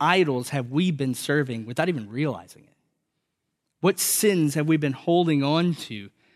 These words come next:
that seem so precious, they'd be so hard to give up? What, what things have we been drinking in and eating instead of <laughs> drinking in the water, the living water, and the hope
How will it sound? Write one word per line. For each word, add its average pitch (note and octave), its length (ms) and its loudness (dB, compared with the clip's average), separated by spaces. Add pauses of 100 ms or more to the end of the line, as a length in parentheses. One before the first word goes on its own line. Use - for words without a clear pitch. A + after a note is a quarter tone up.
(280)
that B2+ 140 -4
seem G#3+ 520 2
so F#3 260 2
precious, - 800 -6 (400)
they'd B2 120 -12
be A#2+ 80 -10
so F3+ 380 0
hard D#3 180 2
to C3+ 80 -4
give A#2+ 200 -8
up? G2 260 -18 (1080)
What, F3+ 200 2
what F#3+ 180 2
things F#3+ 420 2
have D#3 140 0
we F3 120 2
been D3 240 2
drinking D#3+ 540 0
in D#3 320 2
and C3 300 -2
eating D#3 480 -2 (500)
instead E3+ 400 0
of D3+ 120 0
<laughs> C3 120 -4
drinking D#3+ 460 0
in E3+ 200 0
the C3+ 80 -4
water, C#3+ 560 2
the B2+ 140 -4
living D#3 560 0
water, A2+ 340 -8 (380)
and A#2+ 220 -4
the G#2 60 -10
hope D#3+ 560 -2